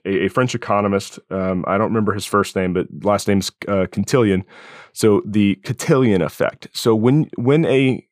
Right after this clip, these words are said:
government decides to print money, we know that that causes inflation overall. The Tuttle twins do a great book that talk about,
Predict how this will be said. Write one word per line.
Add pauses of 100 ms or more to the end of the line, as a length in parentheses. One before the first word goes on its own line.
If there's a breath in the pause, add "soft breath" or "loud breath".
(340)
government (600 soft breath)
decides
to
print
money, (2000)
we
know
that
that
causes
inflation
overall.
The
Tuttle
twins
do
a
great
book
that
talk
about,